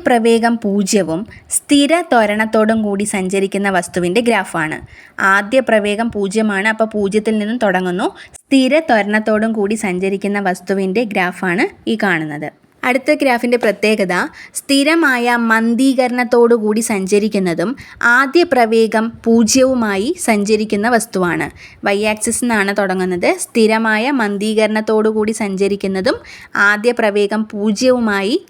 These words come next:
സഞ്ചരിക്കുന്ന വസ്തുവിൻ്റെ ഗ്രാഫാണ് ഈ കാണുന്നത്. ഇങ്ങനെയുള്ള ഗ്രാഫുകളൊക്കെ ചോദിക്കാൻ സാധ്യതയുണ്ട്, അതുകൊണ്ടാണ് ഇങ്ങനെ പറയുന്നത്. ഇത് നിങ്ങൾക്ക് കേട്ടു പഠിക്കാൻ പറ്റില്ല, കണ്ട് തന്നെ മനസ്സിലാക്കണം.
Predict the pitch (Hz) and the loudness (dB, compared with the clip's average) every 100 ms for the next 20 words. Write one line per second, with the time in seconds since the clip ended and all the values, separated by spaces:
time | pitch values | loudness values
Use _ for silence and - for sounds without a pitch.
0 | - 214 202 208 202 214 208 196 - 196 | -6 -2 2 0 0 -2 0 -2 -2 -2
1 | 196 196 190 185 - 208 262 220 180 165 | -2 0 -2 -4 -6 -6 -2 0 0 -2
2 | - - - _ _ _ - 226 233 240 | -8 -10 -14 _ _ _ -4 0 0 2
3 | 254 233 226 208 226 233 226 247 247 214 | 0 0 0 -2 0 0 2 0 -2 -2
4 | 202 226 233 226 196 208 220 226 214 220 | -2 -2 -2 -2 0 0 0 0 2 2
5 | 202 214 214 214 202 226 226 202 214 202 | 0 -2 -2 -2 -2 -4 -4 -4 -4 -2
6 | 190 208 190 180 359 - - _ - 220 | -2 -2 -2 -2 -4 -6 -20 _ -6 -2
7 | 254 254 233 262 269 226 214 247 240 226 | 0 0 0 -2 2 2 2 0 0 0
8 | 233 233 220 202 202 220 208 196 220 233 | -2 0 -2 -2 -2 -2 -2 -2 0 0
9 | 220 226 202 196 202 196 185 175 226 | 0 0 -2 -4 -4 -4 -4 -4 -4